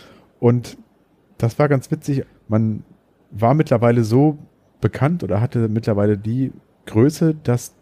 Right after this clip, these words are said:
die Entwickler des Spiels, äh, Zugang hatten zum, zum Set, also zu den Produktionsstudios, zu den Pinewood Studios in,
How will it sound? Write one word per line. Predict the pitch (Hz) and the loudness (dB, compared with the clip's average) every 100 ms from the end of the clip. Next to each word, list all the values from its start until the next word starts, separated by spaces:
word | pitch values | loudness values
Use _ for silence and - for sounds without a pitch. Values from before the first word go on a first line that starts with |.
| - | -4
die | 135 | -2
Entwickler | 107 - 139 240 233 233 _ _ _ _ _ _ - | 0 0 -2 -4 -6 -6 _ _ _ _ _ _ -8
des | 143 | -8
Spiels, | - 151 151 - | 0 2 2 0
äh, | 101 120 | 0 0
Zugang | - 180 123 | 2 2 2
hatten | 101 101 101 | 0 -2 -6
zum, | - 110 104 98 101 | 0 2 2 0 -2
zum | 120 | -2
Set, | 107 156 156 | 0 0 0
also | 85 87 | 0 -2
zu | - | -2
den | 98 95 | -2 -2
Produktionsstudios, | 110 104 - 139 160 92 87 110 170 - | -2 -2 -2 -2 -2 -2 0 0 -2 -8
zu | - | -6
den | 101 92 | -4 0
Pinewood | 120 123 101 | -2 0 -4
Studios | - 98 101 117 - | -2 0 0 -2 -4
in, | 95 90 90 104 | -4 -2 -4 -6